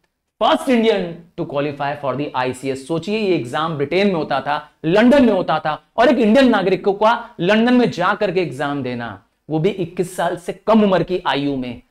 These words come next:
ये क्वालिफाई करने वाले व्यक्ति थे, फर्स्ट इंडियन। और तो और ये मजिस्ट्रेट बने असम में, चाहते ऐश की जिंदगी जीते, पर ऐसा हुआ नहीं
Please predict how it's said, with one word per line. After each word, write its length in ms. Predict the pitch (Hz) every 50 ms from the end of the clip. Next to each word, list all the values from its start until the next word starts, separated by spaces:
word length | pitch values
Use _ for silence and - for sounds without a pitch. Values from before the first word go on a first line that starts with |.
| _ _ _ 131
ये 180 | 131 151 151
क्वालिफाई 460 | 147 147 139 120 120 113 107 120 120 117
करने 280 | 117 117 107 107 101
वाले 220 | 95 101 107 113 104
व्यक्ति 280 | 95 85 _ _ 98
थे, 180 | - _ _ _ _ _ _ _ _ _ _ _ _ _ _ _ _ _ _ - 254
फर्स्ट 220 | 285 277 - 220
इंडियन। 400 | 190 165 151 143 127 113 104 - _ _ _ _ _ _
और 180 | 139 160 190 190
तो 160 | 196 208 185
और 300 | 185 208 226 - - - 160
ये 80 | 165
मजिस्ट्रेट 540 | 165 165 175 196 233 208 - 240 254 247 220
बने 260 | 233 226 240 240 220
असम 300 | 190 180 - 196 196 196
में, 160 | 190 190 180
चाहते 640 | 175 - 196 202 233 233 247 240 226 208 - - - -
ऐश 240 | 202 220 226 -
की 100 | - 240
जिंदगी 360 | 196 220 208 208 202 185 202 175
जीते, 400 | 175 165 170 160 143 117 - _ _ _ _ _ _ _ _
पर 120 | 165 151 147
ऐसा 220 | 135 123 - 160
हुआ 280 | 127 110 117 120 123 117
नहीं 280 | 104 95 95 95 95